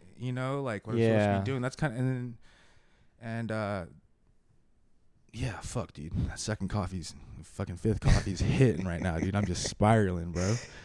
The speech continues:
Speaker 1: But, uh,
Speaker 2: I wanna get into this,
Speaker 1: Go ahead, go
Speaker 2: though,
Speaker 1: ahead. You
Speaker 2: the
Speaker 1: talk a
Speaker 2: work
Speaker 1: little bit.
Speaker 2: thing, 'cause,
Speaker 1: Yeah,
Speaker 2: like,
Speaker 1: yeah.
Speaker 2: I feel this, especially now, like, I'm focusing more on writing. If I'm not,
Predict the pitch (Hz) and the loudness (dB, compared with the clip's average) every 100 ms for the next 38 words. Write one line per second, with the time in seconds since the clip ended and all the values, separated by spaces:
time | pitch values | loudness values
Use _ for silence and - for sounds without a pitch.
0 | - - 95 104 98 95 90 87 82 69 | -20 -16 2 6 8 8 6 4 2 2
1 | 117 139 190 190 180 160 160 165 139 110 | 4 6 6 6 6 4 4 4 4 4
2 | 120 104 95 90 85 104 117 123 131 160 | 2 4 4 4 2 2 4 6 4 2
3 | - 135 104 87 78 90 101 - 117 - | 0 0 0 0 -4 -8 -4 0 0 -2
4 | 135 165 - - - - - - - 120 | -8 -10 -10 -14 -20 -20 -20 -20 2 6
5 | 143 160 - 190 214 175 92 113 123 156 | 6 6 2 2 4 4 2 0 0 0
6 | - 175 127 107 104 95 - 98 95 92 | 0 -2 2 2 4 2 0 -2 -2 -2
7 | 107 92 95 - 95 87 90 87 85 85 | -4 -4 -6 -6 -4 -4 -4 -4 -4 -4
8 | 85 87 87 - - - - 131 139 - | -4 -4 -8 -12 -14 -12 0 2 2 -4
9 | - - - 104 104 120 143 139 101 90 | -16 -12 -6 -2 0 0 -2 -4 -4 -2
10 | 90 92 95 | -2 0 -2